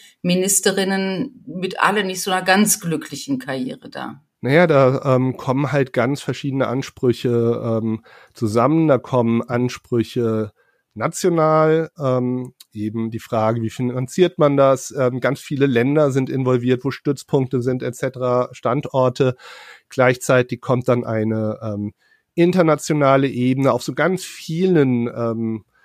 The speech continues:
Speaker 2: verschiedenen Spielfeldern dazu. Da hat man dann die E U, man hat die nato, man hat die U N. Also da müssen ganz viele Spielfelder, ähm, bespielt werden und das auch mit sehr viel Fingerspitzengefühl. Also die deutsche Gesellschaft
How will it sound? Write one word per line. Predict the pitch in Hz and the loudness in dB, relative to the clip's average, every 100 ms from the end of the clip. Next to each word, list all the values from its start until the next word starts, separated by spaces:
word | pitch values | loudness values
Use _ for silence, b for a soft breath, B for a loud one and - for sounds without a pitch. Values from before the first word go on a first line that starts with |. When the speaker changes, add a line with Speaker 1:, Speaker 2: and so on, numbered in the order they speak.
| _ | _
Speaker 2:
verschiedenen | - 131 - 156 170 170 147 127 | -8 -6 -4 -4 -2 0 2 0
Spielfeldern | 120 - 151 - 143 131 | -2 0 0 2 2 4
dazu. | 135 123 - 135 127 127 | 4 2 0 -4 -2 -2
Da | 123 101 | -2 -2
hat | 107 | -6
man | 117 110 | -6 -4
dann | 107 104 107 110 117 | -2 -2 -2 -4 -6
die | 113 113 131 | -6 -4 -4
E | - | -2
U, | 190 175 | -2 0
man | 156 135 | 0 0
hat | 131 | -2
die | 151 | 0
nato, | 139 131 139 147 156 139 139 | 2 4 4 2 0 0 0
man | 135 123 127 | 0 0 0
hat | 127 | -2
die | 151 | -4
U | 160 | -4
N. | 156 127 127 135 B B B B | 0 0 0 -2 B B B B
Also | 135 147 | -4 2
da | 143 | 2
müssen | 147 165 165 | 2 0 2
ganz | 160 196 | 0 -2
viele | - - 220 226 | -12 -4 -2 -2
Spielfelder, | - 180 185 - 160 147 143 135 131 127 | -4 -4 -4 -2 0 2 4 2 2 -2
ähm, | 120 123 123 | -2 -4 -4
bespielt | 123 - 143 160 | -6 -4 -4 -2
werden | 180 170 170 | 2 2 2
und | 156 | 0
das | 151 - | -2 0
auch | 170 165 - | 0 0 0
mit | 151 143 147 | 0 0 -2
sehr | 143 | -2
viel | 151 160 | -2 -4
Fingerspitzengefühl. | - 185 226 - 120 - 117 107 - 113 107 | -4 -4 -4 -4 -8 -6 -4 -4 -2 -2 0
Also | - 113 123 | -2 -2 -2
die | 123 | -2
deutsche | 123 127 143 - 175 156 151 - | 2 4 4 2 4 4 4 0
Gesellschaft | 127 117 107 156 - 190 185 - _ | -2 0 0 0 -2 -2 -2 -6 _